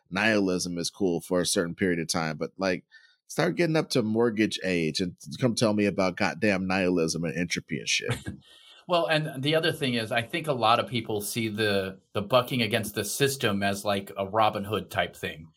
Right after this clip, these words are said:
Speaker 2: where with Robin Hood, it made sense. Like, people were starving, and then they got, they got killed by the king if they hunted a deer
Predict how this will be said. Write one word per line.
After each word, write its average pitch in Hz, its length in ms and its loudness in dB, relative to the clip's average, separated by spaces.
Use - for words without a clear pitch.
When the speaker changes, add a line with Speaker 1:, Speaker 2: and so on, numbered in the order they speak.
Speaker 2:
where 127 140 0
with 117 280 -4
Robin 185 280 0
Hood, 110 180 0
it 101 140 -6
made 107 240 0
sense. 135 320 -2
Like, 98 200 -2
people 127 280 -2
were 104 80 -6
starving, 107 640 2
and 113 300 0
then 120 160 2
they 117 100 2
got, 104 300 2
they 123 100 4
got 117 220 2
killed 139 240 -2
by 113 140 4
the 104 80 0
king 151 320 0
if 104 160 -4
they 107 120 2
hunted 123 420 -2
a 98 40 -4
deer 95 600 -2